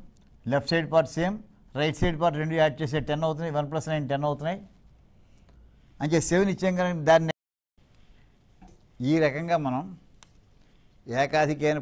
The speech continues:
పూర్వేణ అని దాంతో ఒక ఫైవ్తో ఎండ్ అయ్యే నెంబర్స్ అన్నీ చెప్పుకుంటూ వచ్చాం. అంత్యయోహ దశకేపి దాంతో నెంబర్లని చెప్పుకుంటూ వచ్చాం. ఈ అంత్యయోహ దశకేపిలో కొంచెం సూపర్ స్పెషలైజేషన్, అది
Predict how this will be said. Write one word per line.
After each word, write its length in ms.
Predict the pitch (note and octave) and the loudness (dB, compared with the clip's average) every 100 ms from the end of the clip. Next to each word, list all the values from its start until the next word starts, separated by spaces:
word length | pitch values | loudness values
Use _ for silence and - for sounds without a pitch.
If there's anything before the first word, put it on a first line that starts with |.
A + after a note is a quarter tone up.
| B2 | -4
పూర్వేణ 380 | B2+ B2 A#2 G#2 - - - - - _ _ _ - _ - | -4 -2 -4 -8 -14 -20 -20 -20 -20 _ _ _ -20 _ 0
అని 120 | E3 D3+ | 4 6
దాంతో 240 | D3+ D3+ F3 C#3 | 6 4 -2 -2
ఒక 120 | D3+ B2 - - - | -4 -4 -12 -20 -2
ఫైవ్తో 300 | D3+ D#3 F3 E3 | 2 4 4 2
ఎండ్ 140 | D3+ D3 | 2 4
అయ్యే 120 | D3+ D#3 D3 | 4 2 -2
నెంబర్స్ 280 | C#3+ C#3+ D3 | -2 -2 -4
అన్నీ 120 | D3 C#3+ | -4 -4
చెప్పుకుంటూ 280 | A#2+ C3+ B2 | -4 -4 -6
వచ్చాం. 220 | G2 G2 - _ _ _ _ _ _ _ - _ - - - C#3 | -6 -14 -16 _ _ _ _ _ _ _ -20 _ -20 -18 -2 0
అంత్యయోహ 460 | D#3+ E3+ F3 F3+ F3 | 2 2 6 6 6
దశకేపి 540 | D3+ D3+ C#3 D3 C3 A2 - - _ _ - - _ _ - G#2 | 2 0 -4 -4 -4 -10 -12 -20 _ _ -20 -20 _ _ -14 -4
దాంతో 300 | C3+ D#3+ D#3 F3 | -2 0 0 0
నెంబర్లని 360 | D#3 D#3+ D#3+ D3+ | 2 0 -2 -4
చెప్పుకుంటూ 300 | C#3+ C3 C#3 A#2+ | -6 -6 -6 -6
వచ్చాం. 200 | - F#2 - _ - - - - - - - - D3 | -8 -16 -16 _ -20 -20 -20 -20 -20 -20 -20 -10 2
ఈ 40 | D#3+ | 2
అంత్యయోహ 400 | D3+ D#3+ G3 G3+ G3 | 2 0 4 4 6
దశకేపిలో 380 | F3 F3 F#3 G#3+ E3 | 4 2 2 2 0
కొంచెం 220 | G3+ A3 F3 | 0 2 4
సూపర్ 260 | F3+ F3 G3 | 2 2 0
స్పెషలైజేషన్, 540 | F#3 E3 E3 E3+ B2 C3 | 0 0 2 0 0 -2
అది 100 | C#3+ | 2